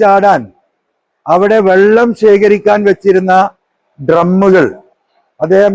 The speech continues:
ഇതേപോലെ ഇതാ, ഇതാണ് നിങ്ങൾ കണ്ടത്, മൂന്ന് ഡ്രമ്മുകൾ കൂട്ടിവെച്ച് ഇതിന്റെ മുകളിൽ കയറി എന്നാ പറയുന്നത്. ഒരാൾക്ക് പോയിട്ട് ഇത് കണ്ടോ, എങ്ങനെ ഈ ഡ്രമ്മിന്റെ മുകളിലേക്ക് ആർക്ക് കയറാൻ കഴിയും? ഈ മൂന്ന്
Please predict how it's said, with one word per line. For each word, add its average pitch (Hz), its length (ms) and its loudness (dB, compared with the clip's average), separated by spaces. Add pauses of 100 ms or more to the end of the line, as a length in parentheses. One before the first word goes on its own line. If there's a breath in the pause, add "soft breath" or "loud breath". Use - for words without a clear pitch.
ഇതേപോലെ 196 440 2
ഇതാ, 147 140 0 (520)
ഇതാണ് 196 200 2
നിങ്ങൾ 208 160 2
കണ്ടത്, 175 280 -2
മൂന്ന് 196 300 0 (100)
ഡ്രമ്മുകൾ 185 380 0 (1000)
കൂട്ടിവെച്ച് 196 640 0 (160)
ഇതിന്റെ 196 260 -2
മുകളിൽ 190 440 -2
കയറി 185 280 0
എന്നാ 175 160 -2
പറയുന്നത്. 117 320 -6 (640)
ഒരാൾക്ക് 226 640 0
പോയിട്ട് 220 480 0 (1000)
ഇത് 180 120 -4
കണ്ടോ, 160 220 0 (1080)
എങ്ങനെ 233 260 0 (120)
ഈ - 20 2 (100)
ഡ്രമ്മിന്റെ 220 440 0
മുകളിലേക്ക് 208 400 0
ആർക്ക് 196 260 -2
കയറാൻ 185 280 0
കഴിയും? 117 260 -6 (1300 soft breath)
ഈ - 20 2 (200)
മൂന്ന് 247 240 2